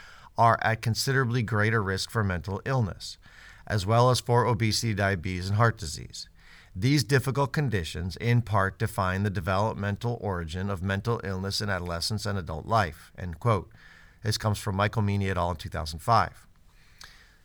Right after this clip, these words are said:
So epigenetic data would tell us that the earliest life experiences set our genes and thus self up for a path to be chosen. The brilliant work of Doctor Moshe Szyf, spelled S Z Y F, has illustrated this pathway.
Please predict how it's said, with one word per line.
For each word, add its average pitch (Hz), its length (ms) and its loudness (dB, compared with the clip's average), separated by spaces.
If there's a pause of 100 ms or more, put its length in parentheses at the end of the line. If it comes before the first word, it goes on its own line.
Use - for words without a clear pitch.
(160)
So 131 320 4 (100)
epigenetic 139 800 2
data 80 500 -4 (140)
would 110 220 -2
tell 131 300 6
us 80 400 -2 (260)
that 113 140 -2
the 113 160 -6
earliest 160 400 0
life 123 240 2
experiences 131 600 -2
set 113 200 2
our 131 120 4
genes 110 680 0 (500)
and 127 220 2
thus 117 200 6
self 107 640 4
up 123 260 6
for 117 220 2
a 131 60 0
path 104 340 2
to 127 120 -4
be 127 120 0
chosen. 135 520 0 (240)
The 107 100 -2
brilliant 135 400 6
work 123 220 4
of 113 100 0
Doctor 104 280 2
Moshe 117 380 2
Szyf, - 540 -2
spelled 101 420 -2
S 113 300 2
Z 107 240 0
Y 98 260 4
F, 110 280 2
has 101 180 0
illustrated 117 500 0
this 98 140 -6
pathway. 113 580 0